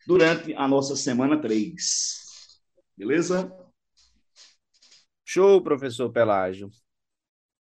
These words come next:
Speaker 2: Professor Irazê Amorim, nosso professor de Química. Semana três, o que é que o aluno aí precisa lembrar?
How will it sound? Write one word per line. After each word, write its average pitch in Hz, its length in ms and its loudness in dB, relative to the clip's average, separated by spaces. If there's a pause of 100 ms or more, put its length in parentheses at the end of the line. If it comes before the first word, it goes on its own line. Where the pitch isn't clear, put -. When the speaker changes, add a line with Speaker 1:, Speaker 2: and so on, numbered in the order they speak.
(360)
Speaker 2:
Professor 156 520 4
Irazê 160 640 4
Amorim, 143 520 2
nosso 143 220 -2
professor 151 320 -4
de 139 120 -6
Química. 127 480 0
Semana 208 560 4
três, 143 460 2
o - 40 -18
que 139 80 -4
é 151 40 -6
que 170 100 -4
o 160 40 4
aluno 151 260 2
aí 143 100 0
precisa 139 460 -4
lembrar? 117 580 2